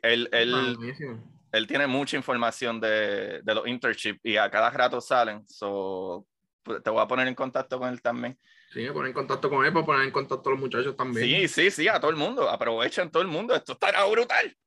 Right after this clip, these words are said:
Speaker 1: Llena-,
Speaker 2: Sí.
Speaker 1: vamos a llenar la nasa de boricua. <laughs>
Speaker 2: Sí, no, no te creas, hay de-, hay muchos boricuas allí.
Speaker 1: Sí, la directora, la directora de, de nasa de California es la, es, eh, Maritza Pérez,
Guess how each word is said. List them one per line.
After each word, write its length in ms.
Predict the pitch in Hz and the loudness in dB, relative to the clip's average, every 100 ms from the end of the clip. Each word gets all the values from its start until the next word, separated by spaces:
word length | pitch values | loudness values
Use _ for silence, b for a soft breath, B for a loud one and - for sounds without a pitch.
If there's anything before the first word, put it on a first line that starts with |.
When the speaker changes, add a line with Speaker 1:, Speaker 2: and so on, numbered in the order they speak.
| _ | _
Speaker 1:
Llena-, 320 | - 123 123 113 | -8 -2 2 6
Speaker 2:
Sí. 40 | |
Speaker 1:
vamos 200 | 117 135 | 6 6
a 40 | |
llenar 260 | 180 180 185 | 6 6 4
la 240 | 190 185 | 4 4
nasa 260 | 170 185 - | 4 0 0
de 60 | 185 | 0
boricua. 480 | 175 175 233 185 | 0 -4 -4 -4
<laughs> 800 | - - - - - 403 - 453 _ - _ _ | -4 -6 -8 -8 -10 -10 -10 -16 _ -20 _ _
Speaker 2:
Sí, 440 | 120 147 156 147 | 4 6 6 6
no, 60 | 127 | 4
no 100 | 131 | 4
te 140 | 160 | 4
creas, 220 | 135 147 139 | 6 6 6
hay 120 | 127 | 2
de-, 200 | 135 147 | 0 -2
hay 160 | 135 143 | 0 0
muchos 340 | 143 175 170 | 2 2 2
boricuas 500 | 143 135 135 143 131 | 2 2 2 0 0
allí. 200 | 120 117 | 0 -2
Speaker 1:
Sí, 100 | 123 - _ | -6 -10 _
la 140 | 131 127 | 0 2
directora, 500 | 131 123 127 190 185 | 2 0 0 0 2
la 140 | 139 | 0
directora 500 | 117 110 - 113 131 | 0 -4 -2 0 2
de, 640 | 143 143 143 139 135 131 | 2 0 0 -2 -2 -4
de 180 | 127 131 | -4 -4
nasa 1000 | 127 135 - 127 123 120 117 113 95 87 _ _ | -2 -2 0 2 4 2 2 0 -4 -6 _ _
de 280 | 117 117 | 2 2
California 580 | 110 113 107 117 156 151 - | 2 -2 -2 -6 -4 -4 -2
es 260 | 107 107 | -2 -2
la, 320 | 120 117 113 | 2 2 2
es, 80 | 113 117 - _ | -2 -6 -14 _
eh, 160 | 110 107 | -4 -2
Maritza 720 | 107 107 104 - 123 120 120 | -2 -2 -4 0 4 4 2
Pérez, 300 | - 175 214 | 2 -2 -2